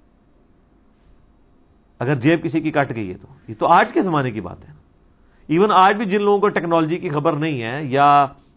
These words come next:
جن لوگوں کو پیچھے کوئی سپورٹ کرنے والا نہیں ہوتا، دوسرے شہروں میں آتے ہیں خریداری کے لیے، جیب کٹ گئی ہے،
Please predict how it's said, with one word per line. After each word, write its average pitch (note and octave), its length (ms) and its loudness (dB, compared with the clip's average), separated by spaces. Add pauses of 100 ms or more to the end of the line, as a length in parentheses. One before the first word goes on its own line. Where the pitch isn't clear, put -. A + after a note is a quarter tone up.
(120)
جن C#3+ 200 0
لوگوں D3+ 180 -2
کو D3 80 -2
پیچھے C#3 240 -8
کوئی D3 120 -4
سپورٹ C#3+ 300 -2
کرنے C#3+ 260 -6
والا C#3 220 -2
نہیں D3+ 140 -6
ہوتا، G#2 280 -6 (640)
دوسرے C#3+ 280 0
شہروں E3+ 280 2
میں E3 120 -2
آتے C#3+ 200 -2
ہیں D#3 60 -8
خریداری C#3 380 -2
کے C#3+ 120 -6
لیے، C#3 160 -2
جیب B2+ 240 -4
کٹ C3+ 180 -2
گئی C3+ 240 -4
ہے، A2+ 60 -6